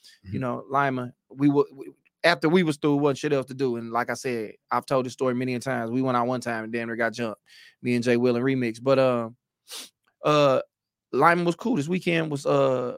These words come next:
Speaker 1: was, was full of some shit to do. So, and then I wanna just dedicate this podcast to, uh, uh, uh, Marcus Combs, who passed away, a
Speaker 2: Mm.
Speaker 1: Chicago comedian who I've worked
Speaker 2: Mm.
Speaker 1: with many times. And honestly, man, if you wanna compare him to somebody, uh,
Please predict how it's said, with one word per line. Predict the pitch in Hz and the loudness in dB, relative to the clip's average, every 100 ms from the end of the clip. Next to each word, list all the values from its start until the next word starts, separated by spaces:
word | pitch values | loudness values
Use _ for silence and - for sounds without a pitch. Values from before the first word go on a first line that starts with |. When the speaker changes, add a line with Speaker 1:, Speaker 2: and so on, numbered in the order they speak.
| - _ | -14 _
Speaker 1:
was, | 139 127 | -16 -14
was | 147 123 | -14 -10
full | - 147 | -6 -6
of | |
some | 139 | -8
shit | 135 147 | -10 -10
to | 127 | -6
do. | 123 120 | -4 -4
So, | 110 117 117 | -4 -4 -2
and | 127 | -2
then | 131 147 | 0 2
I | |
wanna | 131 135 127 | 2 -2 -4
just | 127 | -4
dedicate | 131 147 139 123 | -2 -2 -2 -4
this | 127 165 | -4 -6
podcast | - 107 - 113 110 113 - - - _ | -4 -6 -4 -6 -8 -8 -16 -20 -20 _
to, | - 143 | 0 4
uh, | 135 127 123 120 131 123 117 - | 6 4 2 0 0 0 -2 -2
uh, | 123 | -2
uh, | 113 | -2
Marcus | 123 139 123 | 0 -2 -2
Combs, | - 151 127 113 | -4 -2 -2 -4
who | 117 | -6
passed | 135 120 123 | -2 -2 -2
away, | 117 | -6
a | |
Speaker 2:
Mm. | 117 | -4
Speaker 1:
Chicago | 120 139 127 123 | 0 2 2 0
comedian | 123 139 131 123 120 _ _ _ | -4 -4 -2 -4 -6 _ _ _
who | 139 | 2
I've | 131 | 4
worked | 127 131 | 6 4
Speaker 2:
Mm. | 131 | 4
Speaker 1:
with | 123 | 2
many | 127 123 | 2 -2
times. | - 131 120 117 | -4 -2 -2 -2
And | 120 | 0
honestly, | 131 123 127 120 | 0 0 -4 -4
man, | 123 | -2
if | 120 | -2
you | 123 | -2
wanna | 127 123 | -2 -4
compare | 110 113 151 160 | -6 -4 0 2
him | 139 | 0
to | |
somebody, | 117 120 113 113 - - - - - - | -4 -4 -4 -4 -8 -16 -18 -20 -10 0
uh, | 131 127 | 2 0